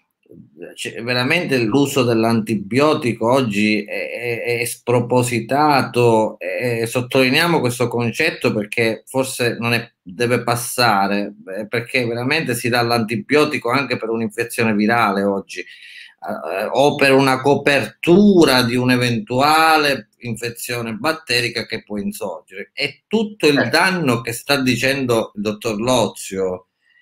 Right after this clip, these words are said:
Speaker 1: è pazzesco. Cioè, tutti questi anni, cioè, fa-, il, l'antibiotico che fa tabula rasa,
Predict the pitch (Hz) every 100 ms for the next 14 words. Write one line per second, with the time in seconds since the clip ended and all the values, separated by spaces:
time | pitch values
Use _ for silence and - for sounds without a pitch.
0 | _ _ _ 156 127 123 - 156 143 123
1 | - - 92 - _ _ _ - 120 170
2 | 180 - 147 147 - - 120 123 151 156
3 | 147 135 120 104 135 117 101 - 107 120
4 | - 123 139 151 151 151 208 160 120 -
5 | 110 117 - 127 127 107 107 98 107 127
6 | 101 - 98 90